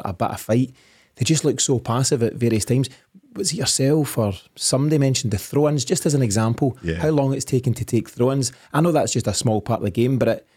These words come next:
Speaker 1: it reflects your intensity to get the ball into play and, and get things moving, and it's, it's lacking badly at the moment.
Speaker 2: So I take you back to Rodgers' first spell and probably the last eighteen months of it.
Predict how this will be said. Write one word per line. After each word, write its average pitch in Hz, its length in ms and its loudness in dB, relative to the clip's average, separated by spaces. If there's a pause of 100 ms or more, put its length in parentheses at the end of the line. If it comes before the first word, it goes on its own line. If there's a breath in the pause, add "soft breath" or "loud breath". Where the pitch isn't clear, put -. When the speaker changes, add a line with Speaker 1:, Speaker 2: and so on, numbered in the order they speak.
(140)
Speaker 1:
it 113 80 0
reflects 131 580 0
your 107 200 0
intensity 117 540 0
to - 120 -6
get 110 120 0
the 107 60 -4
ball 104 200 0
into - 160 -6
play 107 220 0
and, 98 140 0
and 101 120 -2
get 104 200 -2
things 104 220 0
moving, 104 260 2
and 110 100 -2
it's, - 160 -4 (180 soft breath)
it's - 180 0
lacking 127 340 0
badly 110 260 0
at - 40 -4
the 135 60 -2
moment. 131 260 0 (100)
Speaker 2:
So - 180 0
I - 60 -6 (360)
take 104 160 0
you 95 80 -2
back 80 220 -2
to 80 100 -2
Rodgers' 80 300 0
first - 260 -4
spell 85 360 0
and 80 180 -2
probably 87 380 0
the 82 80 -2
last 82 280 -2
eighteen 87 340 0
months 82 520 -2
of 85 220 -2
it. 90 100 -2